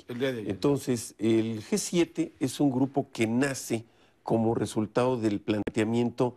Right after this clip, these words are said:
Speaker 2: de lo que se pudo entender como los líderes del mundo libre en el, pero el momento de Guerra Fría. Es decir, no es el, el grupo de los más poderosos en términos económicos,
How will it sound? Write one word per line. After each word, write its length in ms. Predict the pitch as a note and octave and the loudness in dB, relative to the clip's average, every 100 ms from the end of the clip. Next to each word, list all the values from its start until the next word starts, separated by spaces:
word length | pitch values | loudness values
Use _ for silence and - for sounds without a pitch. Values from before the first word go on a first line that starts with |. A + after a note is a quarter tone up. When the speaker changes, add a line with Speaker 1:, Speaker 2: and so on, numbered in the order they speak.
| _ _ - | _ _ -6
Speaker 2:
de 240 | F#2 G#2 | 0 0
lo 280 | G2 G#2 - | 2 -2 -2
que 140 | - | -6
se 220 | G#2 - | -4 -4
pudo 280 | - F3 D#3 | 0 2 4
entender 580 | C3+ - G#2+ G#2 A#2 A2+ | 2 0 0 2 0 0
como 200 | G2+ G2 | -2 0
los 180 | G#2 G2+ | 0 2
líderes 340 | D#3+ D3 G#2+ | 2 2 0
del 100 | G2 | -4
mundo 260 | A2 B2 A2 | -2 0 0
libre 360 | G2+ A2 A#2 - _ - | 0 0 0 -4 _ -2
en 120 | G2+ | 0
el, 80 | G2+ | 0
pero 220 | - G2 | 2 0
el 60 | F#2 | 2
momento 340 | G2+ A2 G#2 | 2 2 2
de 60 | G#2+ | 0
Guerra 240 | G2 F#2 | 0 -2
Fría. 240 | - - - | -4 0 2
Es 60 | C#3 | 2
decir, 240 | B2+ C3+ - - | 0 -2 -4 -6
no 140 | - E3 | 2 2
es 180 | F3+ F3 | 4 0
el, 320 | C#3+ A#2 A2+ | 0 -2 -4
el 140 | A2 | -2
grupo 280 | A#2 D3 B2+ | 0 0 0
de 60 | G2 | 0
los 160 | G2 G2 | 0 0
más 180 | A#2+ | -2
poderosos 580 | - G2 F#2+ G#2+ G2+ F#2+ | -2 -4 0 0 -2 -4
en 140 | F#2+ F2+ | -4 -2
términos 380 | G2 G2+ F2+ | -2 0 -2
económicos, 680 | G2 - G#2 D#3+ D3 - C#3 | -4 0 2 2 2 0 -4